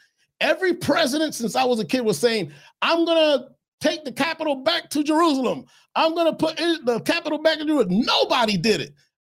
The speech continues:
All the politics said it, nobody done it. God had to pick one guy that had nothing to do with politics, and he, the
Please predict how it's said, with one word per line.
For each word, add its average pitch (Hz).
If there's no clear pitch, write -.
All 349
the 294
politics 302
said 311
it, -
nobody 247
done 220
it. 135
God 320
had 302
to 240
pick -
one 190
guy 220
that 165
had 151
nothing 392
to 311
do 269
with 233
politics, 180
and 160
he, 294
the 143